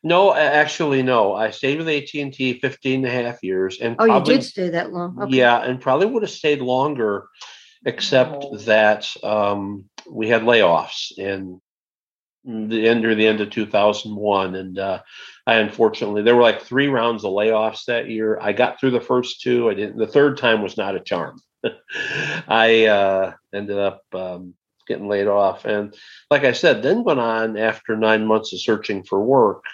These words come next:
Speaker 1: uh, to the Center for Independent Living. And, uh, t-, besides taking quite a pay cut, went into kind of a different line of work.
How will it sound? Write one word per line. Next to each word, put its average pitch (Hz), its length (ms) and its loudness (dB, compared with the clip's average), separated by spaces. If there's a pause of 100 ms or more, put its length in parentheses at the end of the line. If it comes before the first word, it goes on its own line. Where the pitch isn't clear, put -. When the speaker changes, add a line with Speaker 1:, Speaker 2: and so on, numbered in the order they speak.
(180)
Speaker 1:
uh, 98 280 0
to 107 320 2
the 104 120 -2
Center 110 240 2
for 107 180 -2
Independent 98 440 -6
Living. 98 400 0 (520)
And, 98 360 -2
uh, 95 240 2 (260)
t-, 98 140 -4
besides 127 500 0
taking 123 300 0
quite 113 220 4
a 92 40 -2
pay 127 260 -2
cut, 92 380 -2 (480)
went 127 160 4
into 127 220 0
kind 117 180 0
of 113 80 0
a 113 60 0
different 131 380 0
line 87 200 -4
of 76 80 -14
work. 78 320 -12